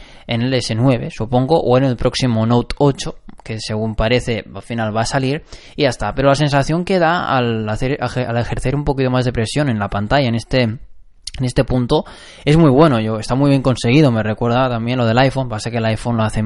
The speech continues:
como más botón, esta parte de la pantalla, en este caso, pues claro, sorprende mucho, ¿no? Tener como, hostia,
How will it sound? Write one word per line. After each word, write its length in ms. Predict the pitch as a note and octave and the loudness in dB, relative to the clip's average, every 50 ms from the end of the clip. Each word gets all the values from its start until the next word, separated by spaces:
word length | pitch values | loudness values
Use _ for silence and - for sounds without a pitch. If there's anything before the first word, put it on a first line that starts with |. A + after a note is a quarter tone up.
| A2 | -2
como 200 | G#2+ - A2 G#2+ | 0 0 0 0
más 180 | G#2 A2 A2+ G#2+ | 2 0 0 0
botón, 340 | G#2 G2+ G2 - B2 C3 B2+ | -2 -2 0 2 2 2 2
esta 220 | A#2 G2+ A2+ G#2 | 0 -2 -2 -2
parte 200 | - A2+ G#2+ G#2+ | -2 -2 -2 -2
de 100 | G#2+ G#2+ | -2 -2
la 80 | G#2 G#2 | -2 -2
pantalla, 400 | - F#2+ G2 G2+ B2 B2 B2 G#2 | -2 -4 -4 -2 -2 -2 -2 -2
en 80 | G2 G#2 | -4 -6
este 220 | G#2+ - - G#2 | -6 -6 -6 -4
caso, 340 | - A2+ A2 - - B2 C3 - - - - - - - | -2 -2 -2 -2 -2 -4 -4 -6 -12 -20 -20 -20 -14 -8
pues 180 | - A#2+ G#2+ - | -6 -6 -4 -2
claro, 340 | - A#2+ C3 B2+ G2+ - - - - G#2 G#2 | 0 0 2 0 0 -4 -10 -14 -14 -12 -8
sorprende 420 | - - A#2+ A2+ C3 B2+ B2+ C3 B2+ | -4 -4 -2 0 0 0 0 0 0
mucho, 320 | B2+ C3 C#3+ C#3 - C3+ | 0 0 -2 -2 -4 -4
¿no? 200 | A#2+ B2 C3+ C#3+ | -4 -2 -4 -4
Tener 320 | - B2 G#2+ A2+ A#2+ B2 | -6 -6 -6 -4 -4 -4
como, 220 | - B2+ A#2+ A#2 A#2 - | -4 -4 -4 -4 -6 -6
hostia, 280 | A2+ - - D3 - | -6 -4 -4 -4 -4